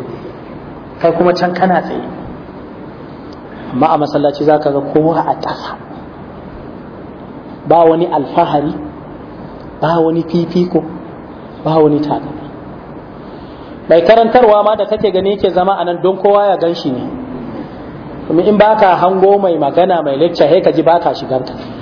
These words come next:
Shi yasa za ka ga wani yana haka, yana haka, an tare mai, to gashi expose. Shi yasa ake gina wannan. A tsaya can, sai dai ka yi haka kawai daga can. Ba mai ce, "Malam, ka tare ni." A'a.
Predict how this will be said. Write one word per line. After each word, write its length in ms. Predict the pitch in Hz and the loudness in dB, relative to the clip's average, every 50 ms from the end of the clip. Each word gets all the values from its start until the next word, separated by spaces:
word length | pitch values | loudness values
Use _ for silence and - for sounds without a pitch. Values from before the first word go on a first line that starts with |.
| - - - - - - | -14 -14 -14 -14 -14 0
Shi 80 | - 170 | 2 2
yasa 200 | 165 202 208 196 | 6 6 6 6
za 120 | 180 180 190 | 6 4 4
ka 80 | 185 175 | 2 2
ga 100 | 151 170 | 2 2
wani 140 | 170 175 180 | 2 4 2
yana 180 | 185 180 165 147 | 2 2 0 0
haka, 280 | - 160 151 - 143 135 - - - - - - - - - - - - - - - - | 0 -2 -2 -2 -10 -10 -10 -14 -14 -14 -14 -16 -16 -16 -16 -14 -10 -10 -10 -8 2 4
yana 260 | 180 185 196 190 170 | 4 6 6 4 2
haka, 240 | 160 175 175 - 165 - | 2 0 -2 -2 0 0
an 160 | 180 196 - | 0 0 2
tare 260 | 196 208 214 196 180 | 2 4 4 4 2
mai, 180 | 165 165 165 151 - - - - - - | 2 0 -2 -2 -6 -8 -12 -12 0 4
to 140 | 180 180 | 4 6
gashi 280 | 180 180 175 175 - - 523 | 6 6 4 6 4 4 2
expose. 380 | - - - - 190 165 147 - - - - | 2 2 4 4 4 4 2 -2 -8 -10 -8
Shi 120 | - - 220 | 4 4 4
yasa 260 | 226 214 262 262 233 | 6 6 4 4 4
ake 220 | 226 226 240 202 - | 2 2 2 0 2
gina 160 | - - 208 185 | 2 2 2 2
wannan. 320 | 165 165 165 175 165 143 - - - - - - - - - - - - - | 0 0 0 -2 -2 -4 -4 -8 -14 -14 -14 -12 -12 -12 -12 -12 -10 0 0
A 80 | - - | 2 4
tsaya 260 | - 233 220 208 180 | 6 6 6 6 4
can, 240 | - - - 233 214 202 - - - - - - - - - | 4 4 4 4 4 2 -4 -8 -8 -10 -8 -10 -10 0 2
sai 100 | 180 180 | 4 4
dai 180 | 190 208 202 | 4 4 4
ka 80 | - 165 | 4 2
yi 60 | 160 | 2
haka 220 | 160 180 175 156 - - | 2 2 0 0 2 4
kawai 160 | 220 220 180 147 | 4 4 6 4
daga 180 | 151 143 143 - | 2 0 0 0
can. 160 | - - 139 - - - - - - - | 0 -2 -2 -2 -6 -10 -12 -14 -4 2
Ba 140 | - 175 196 | 4 4 6
mai 120 | 185 165 156 | 4 2 2
ce, 120 | 156 165 | 2 2
"Malam, 260 | 147 147 160 170 160 151 | 2 2 0 -2 -4 -2
ka 160 | - 147 151 | 0 0 2
tare 240 | 147 - 175 165 143 | 4 4 4 4 4
ni." 100 | 131 131 - - | 0 0 2 4
A'a. 280 | 180 180 185 160 151 | 4 4 6 4 2